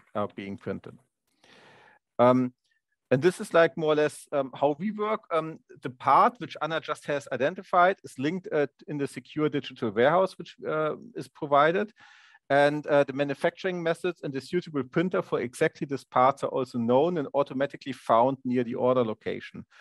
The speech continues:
So that means, um, once an order comes in, the order is then released to a trusted partner in our network with exact control on conditions and number of printouts.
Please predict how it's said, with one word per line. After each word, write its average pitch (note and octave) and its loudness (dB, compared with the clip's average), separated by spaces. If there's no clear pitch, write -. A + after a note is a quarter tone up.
So - -6
that C3 0
means, F#3 0
um, C#3+ 4
once E3 0
an D#3+ -14
order D3+ 2
comes C3+ -2
in, G#3 -2
the G3 -4
order D3+ 0
is C#3+ -4
then D3+ -8
released B2+ -4
to D#3+ -4
a C#3 0
trusted - -4
partner D3 2
in C3+ -4
our B2 0
network G#3 -4
with D3 -8
exact D3+ -4
control D3 -4
on C3 -6
conditions C3+ -6
and B2 -2
number B2 0
of - -4
printouts. - -4